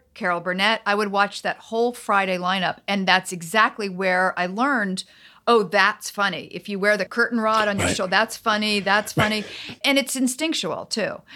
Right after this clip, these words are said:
Speaker 1: Because I remember once I had a meeting with Jodie Foster, and she said to me, "Did you take classes for comedy?" I said, "I never took classes. I was part of the Groundlings when I moved to L A."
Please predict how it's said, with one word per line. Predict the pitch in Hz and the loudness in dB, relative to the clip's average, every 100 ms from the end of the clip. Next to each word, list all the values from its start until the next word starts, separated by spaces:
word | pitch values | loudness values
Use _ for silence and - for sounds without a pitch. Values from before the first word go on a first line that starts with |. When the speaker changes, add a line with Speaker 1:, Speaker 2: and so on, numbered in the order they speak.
| - | -12
Speaker 1:
Because | 208 208 | -4 2
I | 214 | 4
remember | 208 247 240 | 4 4 2
once | 208 190 190 | 2 0 0
I | |
had | 180 180 | 0 0
a | 185 | 2
meeting | 202 202 185 | 0 0 -2
with | 170 | -4
Jodie | - 180 175 | -2 0 -2
Foster, | - 170 165 - 139 156 - - | 0 0 0 -4 -6 -8 -8 0
and | 185 180 180 175 - - | 2 4 2 -6 -14 -6
she | - - 285 | -2 0 0
said | 247 226 196 | 0 0 0
to | 208 | -2
me, | 185 175 170 165 - - - _ _ | -2 0 -2 -4 -10 -20 -20 _ _
"Did | 190 196 208 | -4 -2 0
you | 190 - | -2 -4
take | - 226 226 | -2 -2 0
classes | - 208 208 185 170 | 4 6 4 -4 -10
for | - 165 | -8 -6
comedy?" | 208 220 180 151 | -2 0 0 -4
I | |
said, | - 180 | -6 -2
"I | |
never | 190 190 220 | 0 2 2
took | 226 208 | 2 0
classes. | 196 170 170 175 160 | 2 2 2 -6 -4
I | 175 | -6
was | 175 - | -6 -10
part | - 196 185 | 0 2 2
of | |
the | 170 | 0
Groundlings | 185 220 233 190 165 160 | 2 4 4 0 -6 -10
when | 165 | -8
I | 160 156 - | -6 -6 -6
moved | 180 170 | -8 -6
to | - | -6
L | 165 190 | -4 0
A." | 185 135 | 0 0